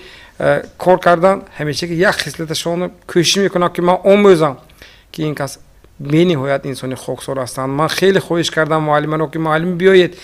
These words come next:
نفری هستید که امروز برای بیننده‌های ما، برای نسل امروز گفتنی‌های زیاد دارید. مثلاً معلم همیشگی خاکساری می‌کنند و باشد که هر یک نفر بینندهٔ هوشمند ما از این برنامه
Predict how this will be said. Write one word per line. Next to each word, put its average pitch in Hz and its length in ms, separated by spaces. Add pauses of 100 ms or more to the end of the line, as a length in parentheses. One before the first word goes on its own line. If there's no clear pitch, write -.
(280)
نفری 202 280
هستید 180 400
که 190 140
امروز 175 260
برای 170 400 (320)
بیننده‌های 156 640
ما، 151 200
برای 147 260
نسل 151 340
امروز 151 260
گفتنی‌های 156 580
زیاد 151 360
دارید. 147 280 (560)
مثلاً 160 320
معلم 170 480
همیشگی 165 480
خاکساری 151 460
می‌کنند 151 400 (380)
و 151 80
باشد 196 360
که 175 120
هر 196 180
یک 202 160
نفر 180 240
بینندهٔ 170 420
هوشمند 165 400
ما 170 280
از 156 120
این 180 120
برنامه 143 520